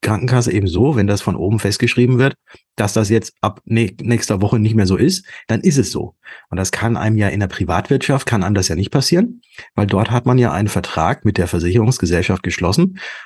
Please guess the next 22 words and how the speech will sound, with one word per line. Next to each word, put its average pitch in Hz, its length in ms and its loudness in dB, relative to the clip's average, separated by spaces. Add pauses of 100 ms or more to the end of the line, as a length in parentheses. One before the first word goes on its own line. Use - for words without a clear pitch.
und 101 320 2
es 98 200 0
ist 90 100 -4
genauso 110 560 2 (140)
wie 110 100 2
ein 101 60 2
Vertrag, - 380 -2
den 104 100 2
man 101 120 4
mit 95 140 0
irgendwelchen 101 560 0 (320)
anderen 107 400 2
schließt. - 440 0 (260)
Um 107 140 2
dort 107 280 0
irgendwas 113 320 2
zu - 100 -6
ändern, 117 280 2
müssen 101 240 0
beide 85 260 0
Parteien 107 360 0
zustimmen. 95 500 0